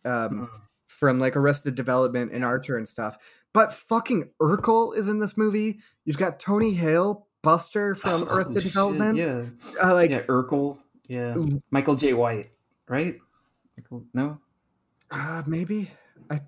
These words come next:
Speaker 2: Michael J. Fox was the original Urkel, I think.
Speaker 1: That checks out.
Speaker 2: Yeah.
Speaker 1: Um,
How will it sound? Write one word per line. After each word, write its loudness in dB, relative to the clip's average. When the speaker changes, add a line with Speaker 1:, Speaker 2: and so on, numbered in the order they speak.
Speaker 2:
Michael 2
J. 2
Fox -8
was -4
the 0
original -2
Urkel, -8
I -10
think. -14
Speaker 1:
That 0
checks -8
out. -12
Speaker 2:
Yeah. -4
Speaker 1:
Um, -10